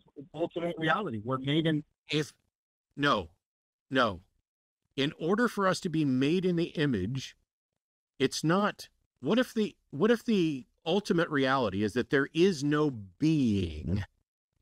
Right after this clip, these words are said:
Speaker 2: and that means there's no intent, there is no creation, there is no active creation, there is no active volition, there is no being. That means that we're not created.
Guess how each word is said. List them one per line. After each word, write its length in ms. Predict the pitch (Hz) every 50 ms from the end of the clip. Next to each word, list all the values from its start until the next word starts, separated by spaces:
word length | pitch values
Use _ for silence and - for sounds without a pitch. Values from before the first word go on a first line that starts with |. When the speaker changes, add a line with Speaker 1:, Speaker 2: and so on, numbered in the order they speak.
| _ -
Speaker 2:
and 140 | 113 135
that 260 | 156 170 165 - - -
means 300 | 143 143 139 135 117 110
there's 240 | 131 127 117 98
no 200 | 123 135 135 131
intent, 600 | 127 117 120 113 - - 123 139 185 208 - - - -
there 240 | 107 123 135 139
is 220 | 139 156 143 120 127
no 180 | 143 143 139
creation, 1200 | - - - - 147 143 139 135 143 147 147 143 - - - - - 156 139 113 95 90 90 90 90 - _ _ _ _ _ _ _ _ _
there 180 | 113 113 120 135
is 160 | 143 131 113
no 220 | 139 139 131 131 - -
active 400 | 131 139 156 - - 180 156 -
creation, 600 | - - 165 156 143 139 139 - - 147 139 131
there 180 | 117 113 113 120
is 180 | 131 127 107 120
no 160 | 117 120 120 -
active 380 | - 139 160 170 _ - 170 143
volition, 560 | 131 147 135 123 117 101 - - 117 117 117
there 200 | 110 113 113 117
is 220 | - 139 139 127 113
no 180 | 131 131 123
being. 520 | 110 95 127 135 131 120 101 82 78 92 - - - - _ _
That 220 | - 123 135 - -
means 280 | 156 139 139 131 110
that 120 | 131 160 156
we're 160 | 156 151 147
not 360 | 151 160 202 233 226 - _
created. 580 | - - - 101 92 90 95 90 87 82 - -